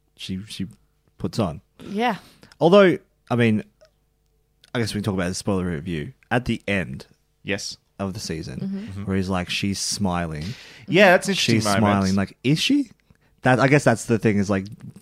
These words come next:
Speaker 1: we won't know until the next season, right?
Speaker 2: I'm,
Speaker 1: Like,
Speaker 2: I'm gonna say yes, she's smiling.
Speaker 1: it, it,
Speaker 2: Absolutely.
Speaker 1: it looked like she was smiling.
Speaker 2: Yeah.
Speaker 1: But she did have the gas mask on, the oxygen mask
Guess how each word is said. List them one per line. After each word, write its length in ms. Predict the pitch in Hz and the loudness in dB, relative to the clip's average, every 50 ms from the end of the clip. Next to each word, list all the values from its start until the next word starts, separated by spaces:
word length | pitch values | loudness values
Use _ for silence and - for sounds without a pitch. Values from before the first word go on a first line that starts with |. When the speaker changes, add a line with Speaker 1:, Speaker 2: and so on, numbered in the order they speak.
| _ - | _ -2
Speaker 1:
we 100 | 123 120 | 0 0
won't 200 | 107 110 92 92 | 2 0 0 0
know 80 | 95 92 | -2 -2
until 180 | 92 - 101 | -2 -4 -4
the 60 | 90 90 | -4 -4
next 200 | 90 87 85 - | -4 -6 -6 -6
season, 240 | - 85 87 - 82 - | -8 -8 -6 -8 -6 -2
right? 220 | - 202 220 254 | 2 2 4 4
Speaker 2:
I'm, 60 | 269 | 4
Speaker 1:
Like, 180 | 220 214 196 - - | 2 0 -2 -4 -4
Speaker 2:
I'm 100 | 180 196 | -4 -4
gonna 80 | 196 190 | -4 -6
say 180 | - 175 160 | -4 -6 -6
yes, 380 | 160 160 165 170 165 - - - | -4 -4 -6 -6 -6 -10 -12 -10
she's 200 | - - 233 - | -8 -6 -6 -6
smiling. 480 | - - 220 185 170 165 165 170 170 | -4 -2 -2 -2 -2 -2 -2 0 0
Speaker 1:
it, 80 | 170 175 196 | 0 0 0
it, 60 | - | -2
Speaker 2:
Absolutely. 800 | - 208 147 139 185 170 170 180 196 - - 87 90 98 104 196 _ _ | 0 2 2 2 2 0 -4 -4 -6 -6 -4 -4 -4 -4 -6 -8 _ _
Speaker 1:
it 120 | 139 143 | 2 4
looked 200 | 139 170 202 196 | 6 6 6 6
like 120 | - 123 110 | 6 4 4
she 100 | - 113 | 2 -2
was 80 | 101 | -2
smiling. 380 | - - 101 76 76 64 58 - | -2 -4 -6 -6 -6 -8 -6 -4
Speaker 2:
Yeah. 220 | - 196 175 139 - _ _ _ _ _ _ _ _ _ _ - | -2 0 0 -2 -4 _ _ _ _ _ _ _ _ _ _ -10
Speaker 1:
But 220 | 127 117 104 - - | -4 -4 -4 -2 -2
she 120 | - 120 113 | -4 -2 0
did 120 | 131 120 | 0 2
have 140 | 110 107 92 | 2 0 -2
the 80 | - 98 | -4 -4
gas 300 | - 98 95 98 - - | -2 -2 -2 -2 -4 -6
mask 320 | 92 78 80 95 - - | -6 -6 -6 -8 -8 -10
on, 180 | 90 85 85 82 | -10 -8 -8 -6
the 60 | 85 | -4
oxygen 300 | 71 87 - - - 90 | -4 -4 -4 -6 -6 -6
mask 380 | 87 76 65 67 95 - - - | -6 -6 -6 -8 -8 -10 -14 -18